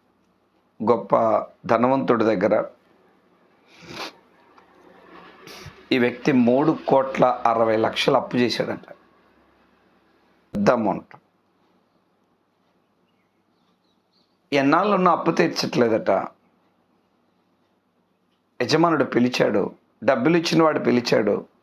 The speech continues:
"ఎరా, ఎన్ని రోజులు నేను వెయిట్ చేయాలి.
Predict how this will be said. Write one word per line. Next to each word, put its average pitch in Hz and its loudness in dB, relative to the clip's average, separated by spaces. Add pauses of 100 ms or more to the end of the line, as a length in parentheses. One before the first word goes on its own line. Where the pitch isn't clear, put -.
(880)
"ఎరా, 160 2 (120)
ఎన్ని 139 2
రోజులు 151 2 (1000)
నేను 123 2
వెయిట్ 117 0
చేయాలి. 110 0